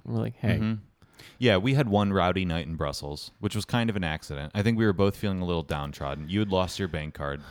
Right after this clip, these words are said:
Speaker 2: We'd been raging the fuck out in London.
Speaker 1: I,
Speaker 2: And
Speaker 1: yeah.
Speaker 2: we walked around for, like, two hours just
Speaker 1: Trying to
Speaker 2: being
Speaker 1: find food, yeah.
Speaker 2: indecisive.
Speaker 1: Yeah.
Speaker 2: And eventually we landed at, uh, Archipel,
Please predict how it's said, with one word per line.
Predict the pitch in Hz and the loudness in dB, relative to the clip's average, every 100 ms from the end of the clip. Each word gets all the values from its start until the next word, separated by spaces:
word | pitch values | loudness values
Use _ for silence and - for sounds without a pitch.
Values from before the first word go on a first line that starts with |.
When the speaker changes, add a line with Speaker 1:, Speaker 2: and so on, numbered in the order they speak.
| - - | -16 -6
Speaker 2:
We'd | 90 | -4
been | 80 82 | -2 -4
raging | 78 82 90 87 82 | -4 -4 -2 -4 -4
the | |
fuck | 76 78 - | -6 -8 -6
out | 73 73 | -6 -6
in | 80 76 | -8 -8
London. | 71 71 71 80 - _ _ _ _ _ _ _ _ - | -8 -8 -8 -10 -14 _ _ _ _ _ _ _ _ -6
Speaker 1:
I, | 131 | -2
Speaker 2:
And | 98 87 85 | 0 -2 -2
Speaker 1:
yeah. | 120 107 90 | 2 2 4
Speaker 2:
we | |
walked | 87 90 - | 2 0 -2
around | 87 85 85 | -4 -2 -4
for, | - 85 | -6 -6
like, | 80 - - _ | -6 -8 -16 _
two | - 104 90 | -6 -2 -2
hours | 80 82 73 71 71 - _ _ _ | 0 -2 -4 -6 -10 -14 _ _ _
just | 90 - _ _ - | -8 -8 _ _ -4
Speaker 1:
Trying | 120 117 | 2 4
to | |
Speaker 2:
being | 107 104 98 | 4 4 2
Speaker 1:
find | |
food, | 95 95 92 87 | 2 4 4 4
yeah. | |
Speaker 2:
indecisive. | 90 92 85 85 78 69 76 | 2 2 2 -2 -4 -6 -4
Speaker 1:
Yeah. | 110 92 76 110 - | -2 -2 -4 -8 -4
Speaker 2:
And | 101 | -2
eventually | 92 101 107 104 98 | 0 0 0 0 0
we | 92 | 0
landed | 85 85 87 82 | 0 0 -2 -2
at, | 80 78 | -4 -6
uh, | 78 73 73 - | -4 -2 -2 -4
Archipel, | 85 - - 87 71 76 | -6 -6 -6 -4 -4 -6